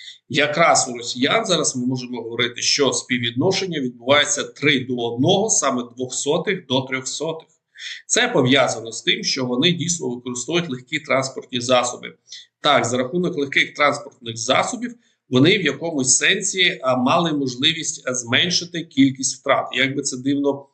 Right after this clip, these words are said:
не лунало. Тобто ми зараз бачимо, що це трохи більше, ніж за тридцять тисяч. І я якраз пояснюю, у чому якраз специфіка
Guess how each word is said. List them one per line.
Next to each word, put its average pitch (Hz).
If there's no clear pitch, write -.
не 131
лунало. 123
Тобто -
ми 127
зараз 135
бачимо, 156
що 127
це 147
трохи 135
більше, 131
ніж 123
за 123
тридцять 123
тисяч. -
І 123
я 170
якраз 147
пояснюю, 135
у 113
чому 127
якраз 123
специфіка 147